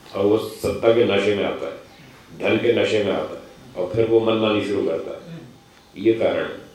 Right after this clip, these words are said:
अब करना ये चाहिए कि धन मिल गया, सत्ता मिल गई, अधिकार मिल गया, तो उसके नशे में नहीं आना चाहिए। वो धन, सत्ता, अधिकार जो भी मिला है, वो दूसरे को रौंदने के लिए नहीं मिला है, दूसरे को रगड़ने के लिए नहीं मिला है,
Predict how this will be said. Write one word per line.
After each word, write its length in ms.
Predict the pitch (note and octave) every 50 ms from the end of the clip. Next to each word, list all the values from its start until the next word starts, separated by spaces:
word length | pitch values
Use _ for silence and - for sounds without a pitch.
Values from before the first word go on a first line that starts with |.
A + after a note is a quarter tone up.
| - - - - - - - - - - - - - - - - - - - - - -
अब 220 | G#2+ G2+ G2+ - -
करना 240 | A2 A2+ B2+ B2+
ये 180 | B2+ A#2 A2+ A2+
चाहिए 440 | A2+ A2 G#2+ A#2 B2+ C3 C3 C#3 C#3+
कि 120 | C3 -
धन 140 | F#2+ G#2 A#2
मिल 180 | A#2+ A#2 A#2+ B2+
गया, 260 | B2+ C3 C3 C3+ C3
सत्ता 380 | C3+ - - - - A2+ A2+
मिल 180 | A2+ A#2 A#2 A#2+
गई, 200 | B2 B2+ B2+ B2+
अधिकार 420 | A#2 F2 F#2 F2+ F#2+ G2+ G#2 A2
मिल 180 | A2+ A2+ A2+ A#2
गया, 160 | A#2+ A#2+ B2
तो 120 | A#2 - C3+
उसके 440 | C3+ C3 C3+ A#2 A2+ - - -
नशे 340 | G#2 - - - A#2 A#2+ A#2+
में 160 | A#2 A2+ A#2+
नहीं 140 | B2+ G#2+ G2+
आना 240 | G2 F#2+ F2+ F2+ F2
चाहिए। 360 | E2+ - D#2+ D#2+ - - - - - - - _ _ _ _ _ _ _ _ _ - _ - - _ - - - - E2+
वो 160 | E2+ G#2 B2
धन, 380 | B2+ - - - A2+ A2+ C3
सत्ता, 500 | C#3 C3 - - - - - A#2 A#2 A2+
अधिकार 320 | A2 G2 G2+ G2+ A2 A2 A2+
जो 220 | - G#2+ G#2 G#2+
भी 140 | - C3+ C3+
मिला 200 | A#2+ - - -
है, 200 | - - - - - - - - - - - - - _ _ F2
वो 220 | F2+ - C3+ C3+
दूसरे 440 | A#2+ G#2+ A2 G#2+ - - A2 A2+ A#2
को 240 | A#2 - C#3 C#3 -
रौंदने 520 | - - - - A2+ A2+ A#2+ B2+ B2+ B2+
के 60 | B2 B2
लिए 200 | B2 C3+ C3+ C3
नहीं 140 | C#3+ D3+
मिला 160 | C#3 A#2+ - -
है, 200 | - - - - - - - - - - - - - - - - - - - - - - - F2
दूसरे 360 | G2+ G#2+ - - B2 B2 B2
को 120 | B2+ B2+ -
रगड़ने 460 | - - G#2+ A2+ A#2 A#2+ B2 B2+ B2+
के 60 | C3
लिए 180 | C3+ C3+ C#3 C#3+
नहीं 160 | D3 C#3+ C#3
मिला 140 | A#2 - -
है, 260 | - - - -